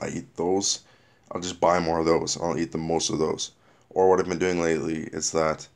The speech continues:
um, I've, I've been buying V eights. Like, they're, like, one serving of vegetables blended together, and they're really salty, which I like. I like really salty things. So I know that I'm getting my vitamins there. So I don't have to think about adding them to meals.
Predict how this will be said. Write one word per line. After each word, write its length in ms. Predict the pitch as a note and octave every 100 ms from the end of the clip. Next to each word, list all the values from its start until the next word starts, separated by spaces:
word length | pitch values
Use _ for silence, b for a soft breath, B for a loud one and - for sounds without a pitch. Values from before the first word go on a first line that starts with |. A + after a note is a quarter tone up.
| _ _ _ _ _ _ -
um, 420 | C#2 D#2 - - -
I've, 140 | E2+
I've 180 | F2 E2
been 120 | E2+
buying 320 | D#2+ E2 D#2+
V 220 | D#2+ E2 D#2+
eights. 440 | F2+ - - - _ _ -
Like, 200 | - D2+ -
they're, 220 | - D#2+
like, 180 | D#2 D#2
one 240 | E2 D#2+
serving 560 | E2 - D#2+ D#2+ D#2+ D#2
of 140 | D#2 C#2+
vegetables 460 | E2 - E2 D#2+
blended 360 | D#2 E2 D#2+ D#2
together, 460 | D#2 D#2+ F#2+ G2 - -
and 80 | F2+
they're 80 | G2+
really 200 | A2+ -
salty, 440 | F2+ E2 - F2 - b b b b -
which 340 | - - - -
I 40 | E2+
like. 400 | C2+ - - -
I 60 | -
like 220 | C#2 C2
really 220 | D#2 D2+ C#2
salty 320 | D2+ D2+ C#2
things. 500 | - D#2+ C#2+ - - -
So 400 | - - - - _ b b b b b -
I 160 | - F2
know 200 | F2+ E2+
that 120 | F2
I'm 120 | F2
getting 200 | E2 D#2+
my 120 | D#2
vitamins 460 | D#2 D#2 D#2 D2+ D2
there. 240 | D2 - - -
So 140 | F#2
I 40 |
don't 100 | G2
have 100 | A2
to 80 | -
think 220 | - F#2
about 200 | F2+ E2
adding 280 | D#2+ E2 D#2+
them 100 | D2+
to 120 | D2+ D#2+
meals. 420 | D#2 A#1 -